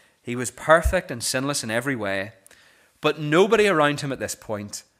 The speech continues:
thought that he was a good man because he stayed where he was. Imagine the disciples murmuring among themselves, "What, what are we gonna do? What, what do you mean, what are we gonna do? He doesn't wanna go. We, we, we need to go. You,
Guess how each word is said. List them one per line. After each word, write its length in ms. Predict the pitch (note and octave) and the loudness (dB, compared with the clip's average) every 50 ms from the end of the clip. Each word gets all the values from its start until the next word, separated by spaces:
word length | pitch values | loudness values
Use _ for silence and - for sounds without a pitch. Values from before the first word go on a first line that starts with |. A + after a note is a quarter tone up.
| _ _ _ _ | _ _ _ _
thought 340 | - - - C3+ C#3 C#3 | -12 -2 0 0 0 0
that 100 | - C3 | -2 -6
he 120 | B2+ B2+ A#2+ | -6 -6 -8
was 120 | A#2 A2 | -8 -8
a 40 | A2+ | -10
good 240 | G2+ - G#2+ G2+ F#2+ | -8 -8 -8 -8 -6
man 320 | G2+ F#2+ F#2+ F#2 F#2 F#2+ - _ _ _ _ _ _ _ _ | -8 -6 -6 -6 -8 -10 -14 _ _ _ _ _ _ _ _
because 220 | - A#2 A#2 A#2+ | -14 -12 -12 -10
he 100 | A2 A#2 | -10 -10
stayed 480 | A2 - - - - - A2+ A2 A2 G2+ | -10 -10 -12 -12 -8 -4 -4 -4 -4 -4
where 140 | G#2 A2 G#2+ | -6 -10 -12
he 60 | G#2 | -12
was. 720 | F#2+ F#2 E2 D#2+ D#2+ D#2+ - - - - - - - _ _ _ _ _ _ _ _ _ _ | -12 -12 -12 -12 -12 -14 -16 -18 -18 -18 -18 -20 -20 _ _ _ _ _ _ _ _ _ _
Imagine 420 | - C#3 D#3+ F3+ G#3+ G#3 - G#3+ G3+ | -8 -2 0 0 0 0 0 -2 -2
the 60 | G3 | -2
disciples 480 | F3+ E3 - C#3+ B2+ A#2+ B2 B2 G#2+ | -2 0 0 -2 -2 -2 -4 -8 -8
murmuring 460 | A2+ G#2+ A2+ A2+ A2+ A2+ A2+ A2 G#2+ G#2+ | -8 -8 -6 -6 -6 -6 -6 -8 -10 -10
among 240 | G2+ G2 G2 G2+ | -12 -12 -12 -12
themselves, 480 | G2 G2+ G2 - G#2+ G2 G2 G#2+ A#2 - - - - _ _ _ _ _ | -14 -12 -8 -6 -6 -6 -6 -6 -8 -10 -12 -18 -20 _ _ _ _ _
"What, 260 | F3+ G3+ - _ _ _ _ | -16 -16 -16 _ _ _ _
what 160 | D3+ F3 F#3+ | -12 -10 -10
are 60 | G3 | -8
we 120 | F#3+ G3+ F3+ | -6 -6 -4
gonna 200 | F3 F3 F3+ F3+ | -2 -2 -2 -4
do? 300 | C#3 E3 G3 G#3+ - - - - _ _ _ _ _ _ _ _ _ _ _ _ | -2 -2 -2 -2 -4 -6 -10 -18 _ _ _ _ _ _ _ _ _ _ _ _
What, 200 | - F3+ F#3+ F#3 | -8 -8 -8 -8
what 120 | F3+ G#3 A3+ | -8 -6 -6
do 60 | A#3+ | -2
you 80 | A#3 F#3+ | 0 0
mean, 180 | E3+ F3 F3+ | 0 2 2
what 140 | E3+ E3 D#3 | 2 2 2
are 40 | C3 | 2
we 80 | C3 | 0
gonna 200 | A#2 B2 A2+ A2+ | 0 0 0 0
do? 200 | A2 A#2+ A2+ A2 A2 - - - _ _ | -2 -2 -4 -4 -4 -8 -16 -20 _ _
He 80 | - A#3+ | -10 -8
doesn't 240 | C4 C4 B3+ B3+ | -6 -4 -2 0
wanna 200 | B3 A#3 A3 A3 | 2 4 2 2
go. 600 | F#3 D3+ F#3+ A3 B3+ C#4 D#4+ D#4 D4 F3 - - - _ _ _ _ _ _ _ _ _ _ _ _ _ _ | 2 2 2 4 6 6 6 4 2 0 -4 -10 -16 _ _ _ _ _ _ _ _ _ _ _ _ _ _
We, 120 | E3+ F3 - _ _ | -18 -18 -18 _ _
we, 80 | F#3 - - E3 | -20 -20 -16 -12
we 120 | F#3+ G#3 | -8 -4
need 220 | G#3+ B3 C4+ B3 | -2 -2 -2 0
to 100 | - C4+ | 0 0
go. 240 | G#3 F#3 D3+ C3 C3 | 2 2 2 0 2
You, 180 | C#3 E3+ F#3+ | -2 -6 -8